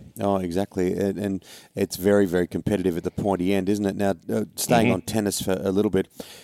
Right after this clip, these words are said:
Speaker 1: obviously Ash Barty leaves a huge hole in tennis, tennis in this country, and, and particularly women's tennis when you think of, you know, Australian teams getting together.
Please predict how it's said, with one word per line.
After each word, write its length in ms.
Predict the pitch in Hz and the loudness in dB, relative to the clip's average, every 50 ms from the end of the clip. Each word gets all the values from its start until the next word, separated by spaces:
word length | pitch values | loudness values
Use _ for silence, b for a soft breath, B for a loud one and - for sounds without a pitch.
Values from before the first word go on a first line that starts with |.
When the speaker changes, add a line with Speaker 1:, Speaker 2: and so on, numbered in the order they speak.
| B B B | B B B
Speaker 1:
obviously 800 | - 113 120 107 110 101 - - 98 98 95 92 90 90 - - | 0 2 2 2 2 0 0 0 0 2 2 2 2 0 -2 -2
Ash 240 | - 101 98 85 - | -2 -2 -2 -2 -4
Barty 500 | - - 95 95 98 95 92 90 87 - - _ - | -2 0 2 2 4 2 2 0 -2 -4 -10 _ -8
leaves 280 | 113 98 98 98 82 82 | -2 0 0 0 0 -2
a 40 | |
huge 460 | 82 - - - 113 107 101 - - 85 | -4 -6 -2 2 2 2 2 0 -2 -2
hole 440 | 95 92 90 87 82 85 85 - _ - | 0 2 2 2 2 0 -2 -6 _ -8
in 320 | 95 92 90 85 82 - | -4 -4 -4 -4 -6 -8
tennis, 400 | - - 113 110 101 92 - - | -6 -2 0 0 0 0 -2 -4
tennis 340 | - - 131 107 95 - - | -4 -2 -2 0 0 -2 -4
in 60 | 87 | -4
this 160 | 85 80 76 - | -4 -4 -4 -4
country, 420 | - 107 101 98 - 107 98 92 | -4 -4 -4 -2 -2 0 2 2
and, 140 | 87 85 B B B B B B B B B | 0 0 B B B B B B B B B
and 100 | - - | -6 -4
particularly 400 | - - 180 - - 139 107 92 | -2 0 0 2 2 2 4 4
women's 300 | 104 107 117 113 - - | 4 4 2 2 0 -2
tennis 400 | - 117 101 92 92 - - - | -2 0 0 0 0 -2 -2 -2
when 160 | 101 98 95 | -2 0 0
you 120 | 92 92 | 0 -2
think 360 | 87 76 107 104 98 95 - - | -2 0 -2 -2 -2 -2 -2 0
of, 400 | 95 90 87 85 82 - - - | 0 2 0 0 -4 -8 -12 -12
you 140 | 87 95 95 | -8 -4 -2
know, 220 | 87 85 90 104 107 - _ - | -2 -2 -4 -6 -8 -12 _ -10
Australian 480 | - - - 104 90 87 87 87 85 | -8 -4 -2 -2 0 0 -2 -4 -6
teams 400 | - - - 101 92 92 90 80 | -6 -6 -4 -2 -2 -2 -4 -4
getting 280 | - - 90 87 85 82 | -4 -2 -2 -2 -2 -4
together. 480 | - 87 - - 104 101 92 92 82 | -8 -10 -4 -2 0 2 2 2 0